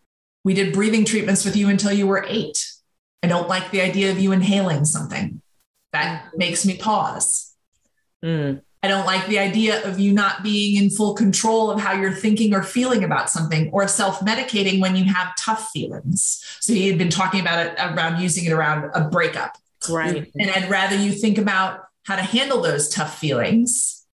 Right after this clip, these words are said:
Speaker 1: And if you're going to use a substance, use it recreationally as opposed to in a way that's self-medicating.
Speaker 2: Mm-hmm.
Speaker 1: And that said, I'm one voice in your life. And part of being an adult is to get to decide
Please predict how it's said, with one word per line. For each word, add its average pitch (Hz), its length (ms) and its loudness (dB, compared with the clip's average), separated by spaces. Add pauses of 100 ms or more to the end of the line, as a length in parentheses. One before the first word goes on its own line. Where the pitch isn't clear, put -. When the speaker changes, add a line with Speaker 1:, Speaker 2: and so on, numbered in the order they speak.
(420)
Speaker 1:
And 190 440 0
if 190 140 0
you're 185 120 0
going 220 260 2
to 226 60 2
use 180 240 0
a 170 60 -4
substance, 156 580 -2
use 170 180 2
it 147 80 -2
recreationally 156 1160 0
as 160 140 -2
opposed 160 360 0
to 143 80 -6 (120)
in 180 120 -2
a 165 40 2
way 160 140 2
that's 131 180 -2
self-medicating. - 840 -4 (260)
Speaker 2:
Mm-hmm. 170 600 0 (600)
Speaker 1:
And 196 580 0 (140)
that 190 340 -2
said, 220 500 -2 (180)
I'm 202 220 4
one 214 280 6
voice 214 360 2
in 202 80 0
your 202 140 0
life. - 480 -4 (600)
And 190 200 2
part 208 240 2
of 202 80 0
being 208 200 2
an 190 80 4
adult 208 400 0
is 185 260 0
to 196 60 -2
get 185 180 -2
to 185 80 -4
decide 208 840 -2